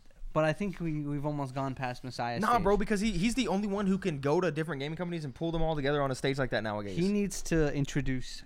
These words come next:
Speaker 2: Where
Speaker 1: a
Speaker 2: did the big
Speaker 1: pro-,
Speaker 2: three stand on stage,
Speaker 1: he
Speaker 2: bro?
Speaker 1: needs to introduce a protege.
Speaker 2: Sure. Uh,
Speaker 1: I'm
Speaker 2: like
Speaker 1: ti-,
Speaker 2: a,
Speaker 1: I'm tired of
Speaker 2: like
Speaker 1: seeing
Speaker 2: a,
Speaker 1: Jeff Keighley all the
Speaker 2: okay,
Speaker 1: time.
Speaker 2: you're tired of seeing his face.
Speaker 1: Yeah.
Speaker 2: You want, you want a front, you want a, a front man.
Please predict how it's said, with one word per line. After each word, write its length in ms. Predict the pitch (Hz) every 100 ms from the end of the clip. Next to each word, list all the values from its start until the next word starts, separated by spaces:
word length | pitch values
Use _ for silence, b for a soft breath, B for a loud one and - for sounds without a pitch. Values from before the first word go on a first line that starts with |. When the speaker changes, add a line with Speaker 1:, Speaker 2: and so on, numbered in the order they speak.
| -
Speaker 2:
Where 140 | 175
Speaker 1:
a 40 |
Speaker 2:
did 100 | 233
the 60 | 196
big 140 | 202
Speaker 1:
pro-, 80 | 175
Speaker 2:
three 160 | 208 175
stand 260 | - 165
on 80 | 147
stage, 240 | - 131 233
Speaker 1:
he 60 |
Speaker 2:
bro? 80 | 226
Speaker 1:
needs 120 | 101
to 80 | -
introduce 460 | 151 147 135 127 -
a 60 | 123
protege. 520 | - 127 113 110 - - - - - -
Speaker 2:
Sure. 320 | - 139 110 -
Uh, 80 | 135
Speaker 1:
I'm 100 | 165
Speaker 2:
like 100 | 180
Speaker 1:
ti-, 60 | 156
Speaker 2:
a, 40 |
Speaker 1:
I'm 120 | 165
tired 220 | 160 196 196
of 40 |
Speaker 2:
like 80 | -
Speaker 1:
seeing 100 | 196
Speaker 2:
a, 40 | 160
Speaker 1:
Jeff 220 | 156 143
Keighley 260 | - 139 123
all 60 |
the 60 | 120
Speaker 2:
okay, 140 | 139 123
Speaker 1:
time. 80 | 110
Speaker 2:
you're 140 | 139
tired 180 | 170 147
of 60 |
seeing 120 | 139 135
his 120 | 120
face. 340 | 156 113 -
Speaker 1:
Yeah. 260 | - 160 117 -
Speaker 2:
You 120 | 156
want, 180 | 165 143
you 100 | 156
want 140 | 143
a 40 | 127
front, 220 | 160 -
you 100 | 135
want 240 | 139 117 -
a, 40 |
a 20 | 120
front 180 | 151 110
man. 180 | 76